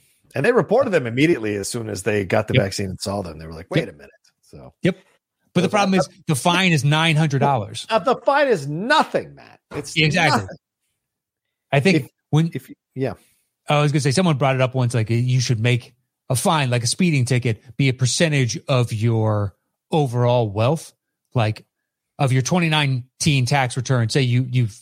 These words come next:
Speaker 2: you said, for the sake of argument,
Speaker 1: Yeah.
Speaker 2: uh, you made ten thousand dollars just 'cause it keeps the numbers nice and round and easy.
Speaker 1: Yeah.
Speaker 2: So it's like, "Oh, okay, then one percent."
Speaker 1: Yeah.
Speaker 2: And that's, that's what you gotta pay of your ten thousand dollars or, you know,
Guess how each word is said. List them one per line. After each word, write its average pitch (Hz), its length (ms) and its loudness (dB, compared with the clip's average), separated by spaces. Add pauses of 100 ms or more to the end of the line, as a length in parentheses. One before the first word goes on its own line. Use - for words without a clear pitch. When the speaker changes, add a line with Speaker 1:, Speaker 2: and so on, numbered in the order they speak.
(140)
Speaker 2:
you 151 140 0
said, 156 420 -2
for - 80 -4
the 151 100 0
sake 165 220 2
of 139 80 0
argument, 123 460 0 (320)
Speaker 1:
Yeah. 90 140 -14 (180)
Speaker 2:
uh, 131 60 0
you 123 140 2
made 156 200 0
ten 160 160 0
thousand 127 340 2
dollars 110 420 0
just 120 160 -2
'cause 120 140 0
it 113 60 -2
keeps 127 320 -2
the 117 180 0
numbers 110 460 0
nice 113 180 2
and 101 120 -2
round 110 320 2
and 104 120 -2
easy. 120 440 2 (300)
Speaker 1:
Yeah. - 80 -12
Speaker 2:
So 135 100 -2
it's 110 100 0
like, 120 160 0
"Oh, 147 220 2
okay, 120 320 0 (220)
then 117 520 0
one 151 420 2
percent." 120 600 0 (320)
Speaker 1:
Yeah. 82 220 -12 (840)
Speaker 2:
And 127 320 2
that's, 127 420 0
that's 147 260 0
what 127 160 -4
you 135 60 0
gotta 120 180 2
pay 113 400 0
of 127 200 0
your 113 280 2
ten 113 220 0
thousand 107 360 0
dollars 101 280 -2
or, 98 200 0
you 151 180 0
know, 101 380 -6